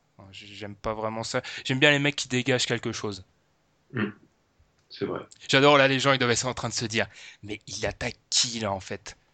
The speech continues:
Speaker 1: J'ai mon,
Speaker 2: Mm.
Speaker 1: dans mon idée, je sais parfaitement, j'attaque qui, là ?
Speaker 2: C'est
Speaker 1: Tu peux
Speaker 2: vrai.
Speaker 1: enchaîner, tu peux enchaîner. Mais c'est juste, voilà, je voulais dire que à travers le rap, euh, c'est,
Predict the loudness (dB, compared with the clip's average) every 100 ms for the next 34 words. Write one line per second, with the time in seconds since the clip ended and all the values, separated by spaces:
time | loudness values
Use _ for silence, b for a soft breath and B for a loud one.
0 | _ _ -4 0 4 8 8 8 6 8
1 | 8 6 6 4 4 2 2 2 0 -2
2 | -4 -2 10 12 12 8 2 4 12 12
3 | 12 6 -6 _ _ _ _ _ _ _
4 | _ _ _ B B B B 0 2 2
5 | 2 2 -2 -2 -6 -8 -6 -6 -4 -2
6 | -2 -2 -4 0 2 2 -2 -4 -2 -2
7 | -4 -6 -10 -10 b b b b -4 -2
8 | -2 0 0 0 0 -2 -2 -4 -2 -2
9 | -2 -2 -4